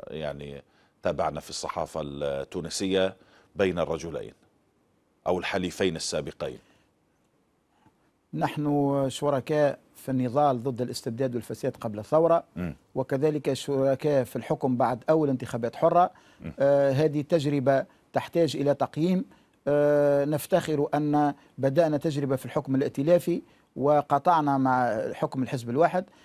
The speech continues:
Speaker 2: آه، النهضة لها أصدقاء. آه، النهضة تواصل علاقاتها مع كل المناضلين الشرفاء
Speaker 1: مم.
Speaker 2: الذين يريدون أن يخدموا الديمقراطية في تونس، فنحن ليس لدينا عداوات مع أحد،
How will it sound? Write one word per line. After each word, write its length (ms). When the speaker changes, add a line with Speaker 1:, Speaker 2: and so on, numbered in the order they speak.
Speaker 2:
آه، 300
النهضة 520
لها 340
أصدقاء. 600
آه، 540
النهضة 420
تواصل 600
علاقاتها 840
مع 280
كل 280
المناضلين 840
الشرفاء 600
Speaker 1:
مم. 60
Speaker 2:
الذين 300
يريدون 440
أن 140
يخدموا 520
الديمقراطية 600
في 120
تونس، 340
فنحن 420
ليس 220
لدينا 560
عداوات 500
مع 300
أحد، 280